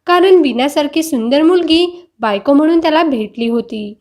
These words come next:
परंतु वीणाच्या चेहऱ्यावर मात्र कसली तरी उदासी होती, टेन्शन होतं.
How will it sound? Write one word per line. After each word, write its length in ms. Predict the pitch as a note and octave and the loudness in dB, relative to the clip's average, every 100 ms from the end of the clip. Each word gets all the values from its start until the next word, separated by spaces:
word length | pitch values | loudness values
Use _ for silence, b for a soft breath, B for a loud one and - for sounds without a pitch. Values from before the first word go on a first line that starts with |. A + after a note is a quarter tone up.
| b b - | b b -8
परंतु 380 | A3 A3+ A3+ A#3+ | -2 -2 -2 -2
वीणाच्या 440 | G#3+ G#3+ G#3+ B3 | -2 0 0 -2
चेहऱ्यावर 440 | A#3+ A#3 A3+ A#3 A#3+ | -2 -2 2 2 2
मात्र 300 | A#3+ B3 E4+ | -2 -2 -2
कसली 420 | F4 A#3+ - C4 | -2 -4 -2 0
तरी 200 | C#4 F#4 | 2 2
उदासी 540 | A4 C4 A3+ B3 - F4+ | 2 -2 -2 -2 -2 0
होती, 640 | E4+ E4 D#4 D#4+ D#4+ B B - | 0 0 0 0 -4 B B -6
टेन्शन 400 | A3 A#3 D4+ D4+ | -2 0 0 0
होतं. 440 | D4+ C#4+ C#4+ C#4 | -2 0 0 0